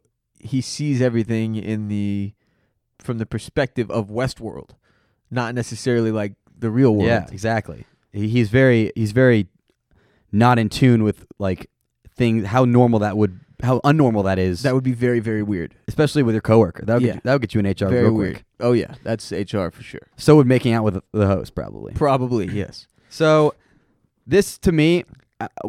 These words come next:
Speaker 2: on my second time watching it, I didn't even notice this the first time. There's massive foreshadowing, not to the whole season, no spoilers. First episode foreshadowing. Bernard is talking about, he says, "This host, the sheriff, is totally fine.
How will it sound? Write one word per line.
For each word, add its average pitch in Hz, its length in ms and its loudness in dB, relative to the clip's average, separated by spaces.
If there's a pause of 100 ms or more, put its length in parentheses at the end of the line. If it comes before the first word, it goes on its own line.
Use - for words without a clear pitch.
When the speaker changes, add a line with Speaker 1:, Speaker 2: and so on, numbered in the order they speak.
Speaker 2:
on 143 140 2
my 143 160 4
second 147 380 4
time 143 140 0
watching 120 320 0
it, 147 80 0
I 113 60 0
didn't 127 160 -4
even 127 120 0
notice 117 200 0
this 110 100 -10
the - 60 -18
first 104 200 -6
time. 131 300 -2 (240)
There's 120 460 -2
massive 131 760 2 (380)
foreshadowing, 131 720 2
not 110 220 -2
to 180 60 -12
the 190 140 0
whole 202 100 -2
season, 175 420 -2
no 117 120 -4
spoilers. 151 480 -4 (500)
First 170 220 4
episode 151 320 2
foreshadowing. 117 600 2
Bernard 127 420 4
is - 60 -4
talking 131 360 2
about, 104 320 2 (320)
he 131 100 -2
says, 123 260 0
"This 135 180 2
host, 135 340 6
the 104 80 -4
sheriff, 123 460 2
is - 160 -12
totally 131 380 -2
fine. 113 420 0